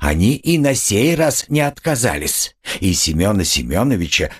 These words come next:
на сих днях уведомили из своих мест,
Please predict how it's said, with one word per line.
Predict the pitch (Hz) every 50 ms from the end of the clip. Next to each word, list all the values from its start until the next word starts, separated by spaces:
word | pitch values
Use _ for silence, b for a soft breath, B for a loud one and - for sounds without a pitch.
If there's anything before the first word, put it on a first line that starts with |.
| B
на | 95 110 110 107
сих | - - - 175 156 104 73 - -
днях | 92 107 117 120 147 156 - - -
уведомили | 131 123 104 87 95 127 156 156 165 175 175 175 165 175
из | 180 - - 160 160 -
своих | - 117 123 139 143 151 139 - -
мест, | 127 123 101 90 - - - - -